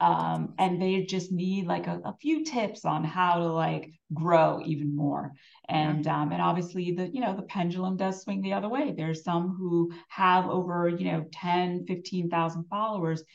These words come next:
Speaker 2: that their content is not that great. And they're trying to figure out, "Why am I not growing? What am I doing wrong?"
Speaker 1: Mm-hmm.
Speaker 2: So I think if they're, if you're looking for help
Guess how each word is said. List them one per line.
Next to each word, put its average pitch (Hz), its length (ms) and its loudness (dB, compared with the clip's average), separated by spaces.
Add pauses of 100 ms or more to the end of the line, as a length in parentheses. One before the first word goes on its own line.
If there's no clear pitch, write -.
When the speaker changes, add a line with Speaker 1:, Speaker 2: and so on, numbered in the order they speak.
(140)
Speaker 2:
that 175 140 -2
their 170 120 -4
content 180 480 -2
is 160 120 -2
not 160 200 -2
that 156 200 -2
great. 196 340 -2
And 165 160 0
they're 160 240 0 (260)
trying 196 280 -2
to 180 80 -6
figure 170 260 0
out, 175 380 2 (240)
"Why 170 280 0
am 202 120 0
I 190 120 0
not 165 260 2
growing? 151 480 2
What 165 180 2
am 160 100 4
I 160 120 2
doing 147 320 2
wrong?" 147 460 -2 (300)
Speaker 1:
Mm-hmm. 180 60 -10
Speaker 2:
So 170 580 4 (300)
I 226 160 2
think 285 420 4
if 226 220 -2
they're, 202 200 0
if 180 220 -4
you're 185 120 -2
looking 247 440 0
for 208 80 -8
help 208 440 -2